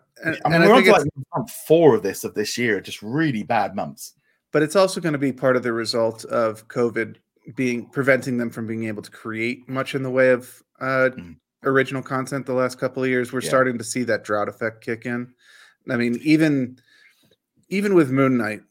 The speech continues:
Speaker 1: like,
Speaker 2: Mm.
Speaker 1: no matter how much we're enjoying that one, there are times when you can look at it and go,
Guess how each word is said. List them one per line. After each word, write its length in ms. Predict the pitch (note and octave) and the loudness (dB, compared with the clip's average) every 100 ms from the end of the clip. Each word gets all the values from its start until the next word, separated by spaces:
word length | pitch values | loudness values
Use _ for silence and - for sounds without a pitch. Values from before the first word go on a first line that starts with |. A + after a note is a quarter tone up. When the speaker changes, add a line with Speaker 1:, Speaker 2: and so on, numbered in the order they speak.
| _ | _
Speaker 1:
like, 200 | B2 A#2+ | -6 -4
Speaker 2:
Mm. 160 | - F#2 | -8 -6
Speaker 1:
no 100 | C3+ | -2
matter 200 | C3 B2 | 0 2
how 100 | B2+ | 0
much 220 | B2 A#2+ | 0 -2
we're 140 | B2+ A#2+ | 0 0
enjoying 360 | A2 A#2 B2 | 0 -2 -2
that 140 | B2+ B2 | -2 -4
one, 380 | C#3 C#3 C#3+ - | -2 -2 -4 -8
there 240 | B2 C#3 C#3+ | 2 6 6
are 100 | C3+ | 6
times 340 | C#3 C3 B2 | 2 0 0
when 120 | B2 | -2
you 80 | A#2+ | -4
can 220 | B2 A#2 _ _ _ _ | -4 -8 _ _ _ _
look 240 | C3+ C3+ D3+ | -4 0 2
at 160 | A#2 | 2
it 100 | A2 | 0
and 100 | A#2 | -2
go, 320 | A#2+ A#2 A2+ | 0 0 -2